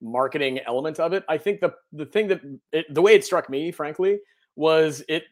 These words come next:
felt like someone at a marketing agency or someone in Ford's marketing team looked at memes and said, "Hey, when Elon shares a meme, it gets liked a quarter of a million times. Let's do nine of 'em." And that's just how it felt, because it just, it was very out of left field.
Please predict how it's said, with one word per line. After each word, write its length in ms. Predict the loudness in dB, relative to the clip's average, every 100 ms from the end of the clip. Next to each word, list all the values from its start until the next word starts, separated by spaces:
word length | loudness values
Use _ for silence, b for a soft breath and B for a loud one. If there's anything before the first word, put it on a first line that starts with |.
| -4
felt 200 | -2 0
like 180 | 0 -2
someone 340 | -4 -2 -2 -2
at 180 | -2 -2
a 40 | -4
marketing 420 | -4 -4 -4 -4
agency 360 | -4 -6 -6 -6
or 80 |
someone 460 | -4 -4 -4 -6 -6
in 180 | -8 -8
Ford's 260 | -4 -6
marketing 460 | -6 -10 -8 -8 -8
team 380 | -6 -6 -6 -10 _ _ _ _ -20 -16
looked 340 | 0 0 4
at 140 | 0 0
memes 500 | -6 -4 -4 -4 -6
and 260 | -6 -8 -4
said, 200 | -4 2
"Hey, 180 | 6 6
when 220 | 4 0
Elon 380 | -2 -2 0 -2
shares 240 | -2 -2
a 80 | -2
meme, 300 | -4 -4 0
it 100 | 2
gets 340 | 2 0 -2 -2
liked 400 | 2 2 0 _ -10
a 60 | -8
quarter 280 | 0 4 6
of 80 |
a 40 | 4
million 320 | 4 2 2
times. 540 | 2 2 2 -2 -4 -14 b
Let's 220 | 0 2
do 120 | 2 0
nine 300 | 2 2 4
of 80 |
'em." 320 | 2 0 -4 -16 _ _ _
And 320 | 0 0 -2 -2
that's 240 | -2 -2
just 140 | -6 0
how 120 | 0
it 120 | 0
felt, 340 | -2 0 0 -4
because 220 | -8 -8
it 60 |
just, 200 | -4 -2
it 280 | -2 -2 -4
was 160 | -6 -10
very 280 | -4 -2 0
out 80 |
of 60 | 0
left 220 | 0 -2
field. 380 | -4 0 0 -2